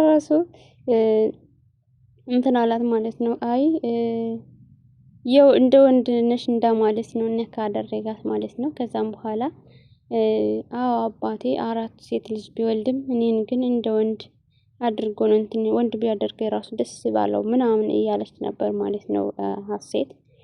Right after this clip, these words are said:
እንደዛ እያለች እያወራቻቸው ነበር። "በቃ ሂደህና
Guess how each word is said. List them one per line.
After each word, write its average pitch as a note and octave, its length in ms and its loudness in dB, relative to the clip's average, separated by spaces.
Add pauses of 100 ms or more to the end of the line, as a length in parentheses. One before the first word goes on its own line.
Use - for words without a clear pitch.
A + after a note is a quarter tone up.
(720)
እንደዛ A#3 380 0
እያለች G#3 400 -6 (220)
እያወራቻቸው A3 880 -4
ነበር። G4+ 260 -4
"በቃ A#3 300 -4
ሂደህና A3+ 480 -4